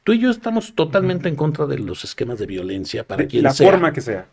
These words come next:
Speaker 1: Entonces,
Speaker 2: para cualquier ser vivo en
Speaker 1: ahí
Speaker 2: este
Speaker 1: estamos,
Speaker 2: planeta.
Speaker 1: ahí estamos en esa coincidencia.
Speaker 2: Sí.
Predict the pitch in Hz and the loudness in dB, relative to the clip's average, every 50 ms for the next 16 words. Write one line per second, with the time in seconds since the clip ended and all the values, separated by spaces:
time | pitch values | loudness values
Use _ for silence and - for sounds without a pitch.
0 | - - - 113 110 - - 127 135 131 135 - 143 135 143 139 135 175 175 180 | -14 -8 -6 -4 -2 0 2 2 4 2 4 6 6 6 6 6 6 6 6 6
1 | 175 - 175 170 170 147 160 165 156 131 113 107 107 104 123 143 185 208 156 139 | 6 6 6 6 6 4 2 2 2 2 2 4 6 6 6 8 6 6 6 6
2 | - 175 170 180 165 - 104 - 143 131 139 151 143 - 156 147 151 139 139 127 | 4 4 4 4 0 -2 -2 0 0 0 0 -2 -4 -2 -2 -2 -2 -2 -2 -2
3 | 123 123 - 123 - - 107 90 - 123 104 98 92 85 - 73 65 - - - | -2 -2 -4 -6 -6 -6 -6 -4 -2 -2 -2 -2 -2 -4 -6 -8 -10 -12 -18 -20